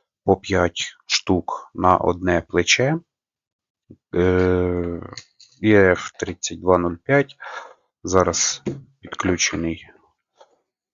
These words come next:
осцилограф до обох плечей. Ось вони тут на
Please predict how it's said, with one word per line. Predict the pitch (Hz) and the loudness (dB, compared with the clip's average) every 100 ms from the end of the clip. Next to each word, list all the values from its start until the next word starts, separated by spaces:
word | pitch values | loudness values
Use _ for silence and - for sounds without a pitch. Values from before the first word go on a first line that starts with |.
| _ _ _ - | _ _ _ -6
осцилограф | - - 104 90 87 87 85 - - - _ _ _ _ | -4 0 2 4 4 4 0 0 -8 -14 _ _ _ _
до | 87 92 85 87 - _ _ _ _ _ _ _ _ | 2 6 6 4 -8 _ _ _ _ _ _ _ _
обох | 90 87 87 - - - _ | -2 4 4 4 -6 -14 _
плечей. | 95 87 - 90 101 143 156 _ | 0 2 4 6 4 2 -6 _
Ось | - 87 - | -8 -6 -4
вони | - 90 87 | -4 -4 -6
тут | - 85 - | -6 -8 -6
на | 107 117 98 95 95 90 90 87 85 - | 0 4 4 4 2 0 0 0 -2 -6